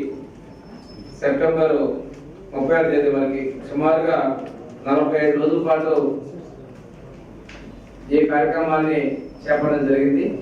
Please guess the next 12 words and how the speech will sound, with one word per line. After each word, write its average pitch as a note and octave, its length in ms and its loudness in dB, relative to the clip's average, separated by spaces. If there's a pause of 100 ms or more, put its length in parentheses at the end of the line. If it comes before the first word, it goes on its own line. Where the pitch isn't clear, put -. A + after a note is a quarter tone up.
(640)
దీంతో F3 360 4 (1040)
గ్రామాల్లో F3+ 580 4 (120)
ఉన్నటువంటి D3+ 440 0
అధికారులు D3 480 2 (300)
భూములకు D#3 440 4
సంబంధించిన C#3 600 0
సమస్యల్ని C#3 500 2 (680)
వీలైనంత E3 580 4
వరకు F3 300 2 (280)
అక్కడికక్కడే D#3 600 2 (380)
పరిష్కరించాలనే C#3+ 760 2
ఉద్దేశంతో C#3 480 0